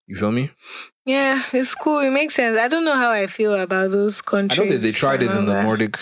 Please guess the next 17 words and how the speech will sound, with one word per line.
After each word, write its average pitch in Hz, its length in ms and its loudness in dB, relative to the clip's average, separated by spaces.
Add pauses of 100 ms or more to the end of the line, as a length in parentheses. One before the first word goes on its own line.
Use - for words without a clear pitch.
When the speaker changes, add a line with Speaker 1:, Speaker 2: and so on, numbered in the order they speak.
Speaker 1:
one 131 260 0
of 113 80 0
the 104 80 0
Nordic 107 340 0
countries, 101 460 -2
whether, 113 320 0
uh, 95 140 0 (200)
uh, 80 520 -2 (1040)
between 120 340 -4
Sweden, 110 400 -2
Fi-, 107 320 -8 (140)
Fin-, 113 320 -8
mm, 143 320 -12
mm, 143 100 -12
okay, 165 180 -8
mm, 165 220 -10
yeah. 180 100 -2